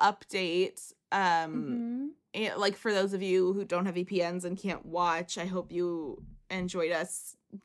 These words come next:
Speaker 1: letting you know how everyone is. Um, but if you wanna
Speaker 2: <laughs>
Speaker 1: chat about it, feel free to send us an email at our type on paper at gmail dot com. You can follow us on
Speaker 2: Yeah.
Speaker 1: Instagram at our type on paper or TikTok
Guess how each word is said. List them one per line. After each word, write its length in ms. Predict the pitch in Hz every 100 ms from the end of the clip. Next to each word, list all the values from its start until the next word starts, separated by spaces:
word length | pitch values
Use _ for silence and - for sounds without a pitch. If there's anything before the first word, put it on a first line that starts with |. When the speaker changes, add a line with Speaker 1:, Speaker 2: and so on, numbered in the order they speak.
| -
Speaker 1:
letting 320 | - 202 180 175
you 80 |
know 200 | 180 180
how 200 | 202 214
everyone 340 | 180 180 175 175
is. 500 | 165 160 160 185 - - - - -
Um, 500 | 214 202 185 170 - -
but 100 | 240
if 80 | 220
you 60 | 247
wanna 200 | 320 214
Speaker 2:
<laughs> 0 |
Speaker 1:
chat 340 | - 185 202
about 300 | 180 139 131
it, 160 | 156 202
feel 140 | 202
free 180 | 220 208
to 100 | 202
send 180 | 180 170
us 120 | 175
an 140 | 165
email 300 | 202 185 180
at 120 | 175 -
our 100 | 160
type 200 | 165 151
on 80 |
paper 240 | 170 151 156
at 100 | 147
gmail 220 | 147 156
dot 140 | 127
com. 360 | - 302 294 294
You 80 | 214
can 160 | 185
follow 300 | 180 151 156
us 120 | 143 160
on 80 | 254
Speaker 2:
Yeah. 120 | -
Speaker 1:
Instagram 360 | 247 233 285 269
at 80 | 226
our 80 |
type 180 | 214 202
on 140 | 202 220
paper 440 | 175 - 180 165
or 40 |
TikTok 520 | 185 175 165 170 165